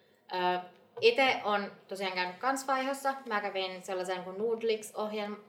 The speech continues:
ohjelman kautta. Ja mä kävin asumassa puoli vuotta Islannissa. Ja sitten saman ohjelman kautta mulla on kavereita käynyt muun muassa Ruotsissa ja Norjassa ja Tanskassa opiskelemassa. Eli se Noodlix on sellainen,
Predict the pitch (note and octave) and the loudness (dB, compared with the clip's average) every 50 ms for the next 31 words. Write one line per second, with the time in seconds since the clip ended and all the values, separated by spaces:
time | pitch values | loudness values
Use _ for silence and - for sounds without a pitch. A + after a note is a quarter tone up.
0 | - - G3+ G#3 G3+ G#3 G#3 G3+ G#3 G3+ G3+ - G3+ G3+ G3 G3 G3 - - G#3 | -8 -6 -6 -4 -4 -6 -6 -6 -6 -6 -4 -4 -4 -4 -4 -6 -6 -6 -6 -6
1 | G3+ G3+ - - - F#3+ F#3 F3+ F3+ F3+ F3+ F3+ E3+ E3+ C#3+ - - F#3 - F3+ | -6 -8 -10 -12 -6 -2 0 0 0 0 -4 -6 -8 -8 -8 -8 -8 -10 -10 -12
2 | - G3 - - G#3+ G#3 G3+ F#3+ F3 F3 - - B3 D4 - - D4+ C#4+ C#4 C4+ | -12 -6 -2 2 2 4 4 2 -2 -4 -6 -10 -10 -10 -8 -6 -6 -4 -4 -4
3 | C4+ C4+ - - C#4 C4+ - - - - - - - _ - _ _ _ _ - | -4 -4 -4 -2 -4 -4 -4 -6 -16 -20 -20 -20 -20 _ -20 _ _ _ _ -20
4 | - - _ - G3 F#3+ F#3 F#3 F#3 - - G3+ F#3+ - - F#3+ G3 G3+ G3+ F#3+ | -20 -12 _ 4 6 8 8 8 8 4 0 -6 -6 -4 -4 -4 -2 0 0 0
5 | F#3 F#3 F3+ F3+ F3+ F3+ F3+ F3 F3 F3 F3 F3 F3+ F3+ F3+ E3 F3 A3+ C#4+ - | 2 0 0 -2 -4 -6 -6 -6 -6 -6 -6 -6 -8 -10 -8 -8 -8 -6 -4 -2
6 | C#4 C4 B3+ A#3+ A#3 A3+ A3 A3 A3 A3 G#3+ G#3 G3 G3 G3 F#3+ F#3+ F#3+ F#3+ F#3+ | -2 -2 -2 -2 0 0 0 0 0 2 2 2 2 2 -2 -4 -4 -4 -4 -2
7 | F#3+ F#3 F3+ F3+ F3+ - - - F#3+ F3+ F3 E3+ - - - F#3 F#3 F#3 F#3+ F#3 | -2 0 0 -2 -2 -6 -8 -4 -2 -2 -2 -2 -4 -6 -10 -8 -4 0 2 2
8 | F3 F3+ F3+ F3+ - F3 F3 - - - F3+ F3 F3 F3 E3+ E3+ E3+ E3+ F3+ F3+ | 2 2 0 -2 -4 -4 -6 -4 -4 -4 -2 -2 -2 -2 -2 -4 -4 -4 -4 -4
9 | E3+ E3 E3 - - - - E3 E3 D#3+ - D#3 D#3 G#3 - - - A#3 A3+ B3 | -4 -4 -6 -6 -8 -6 -4 -2 -2 -2 -2 -4 -4 -6 -8 -10 -10 -10 -8 -8
10 | B3+ - - - A#3 A#3 A#3 - B3 A#3+ A#3+ A#3+ B3 A#3+ - - - B3 A#3+ - | -8 -4 0 0 0 0 0 -4 -6 -4 -4 -4 -6 -8 -8 -8 -8 -8 -8 -8
11 | - - - - - - - - - - - F3+ F#3+ F#3 F#3 F#3 G#3 G3 G#3 G#3+ | -12 -18 -20 -20 -20 -20 -20 -20 -20 -8 -2 0 2 2 2 0 0 0 2 2
12 | G#3+ A#3+ G3+ G3+ G3 F#3 - - G3 F3+ F#3 F3+ F3+ F3+ F3+ F3 E3+ | 2 2 2 2 2 2 0 -2 -6 -6 -6 -4 -4 -4 -4 -6 -8